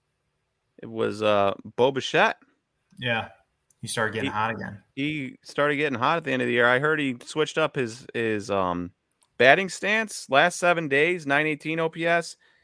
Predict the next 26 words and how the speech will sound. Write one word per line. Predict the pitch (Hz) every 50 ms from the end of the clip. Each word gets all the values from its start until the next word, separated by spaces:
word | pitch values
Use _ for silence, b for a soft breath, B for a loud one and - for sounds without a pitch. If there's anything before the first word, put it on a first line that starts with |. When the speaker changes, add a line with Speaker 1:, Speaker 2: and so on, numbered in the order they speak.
| b b -
Speaker 1:
Last | 135 139 156 165
fourteen, | - 170 156 147 - - 165 165 170 170 170 - - _
eight | - 156 156 156
seventeen | - 185 170 160 156 - 170 170
O | 170 165
P | - 170 165
S. | 160 165 160 - -
Last | 156 156 156 165 - -
twenty-eight, | - 160 151 143 139 143 160 160 -
nine | - 127 127 147 156 160 160
forty-two | 160 156 156 147 127 - - 160 160 143
O | 123
P | - - 107 95
S. | 87 76 62 - - - - _ _ _ _ _ _ _ - -
Speaker 2:
Yeah. | - - -
Speaker 1:
I | 117
mean, | 120 123 135
we're | 151 156
talking | 165 165 165 151 151
about | 143 147 143 135
a | 131
guy | 117 131 127 131 127 127 131 127 123
who | - 127 123 110 -
on | - 117 131 135 131
the | 120 117
year, | 113 120 131 147 151 135 117 113